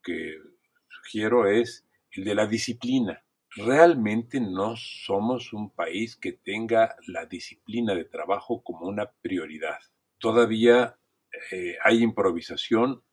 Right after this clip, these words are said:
si bien ha venido disminuyendo. Eh, hemos mejorado en esto, tenemos ya una,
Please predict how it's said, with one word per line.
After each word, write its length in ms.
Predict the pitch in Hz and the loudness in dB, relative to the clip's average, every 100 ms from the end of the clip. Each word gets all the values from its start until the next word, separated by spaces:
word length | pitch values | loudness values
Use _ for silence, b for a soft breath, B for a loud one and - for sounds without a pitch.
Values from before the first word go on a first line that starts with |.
| _ _ | _ _
si 320 | - - 107 | -12 -8 -8
bien 320 | 95 117 117 | 0 2 2
ha 80 | 104 | 2
venido 420 | 110 95 101 113 | 0 -2 -2 -2
disminuyendo. 920 | 104 104 92 90 85 82 76 71 _ _ _ - - | 0 -4 -4 -6 -6 -6 -8 -8 _ _ _ -20 -14
Eh, 220 | 82 87 | -10 -8
hemos 300 | 101 113 95 | -4 -4 -4
mejorado 760 | 98 82 - 92 113 120 98 82 | -6 -8 -6 2 4 4 2 -2
en 80 | |
esto, 540 | 95 107 - 110 123 - | -4 -8 -8 -6 -6 -8
tenemos 360 | 92 104 101 92 | -6 -4 -2 0
ya 120 | 95 | 0
una, 280 | 98 87 | 0 -4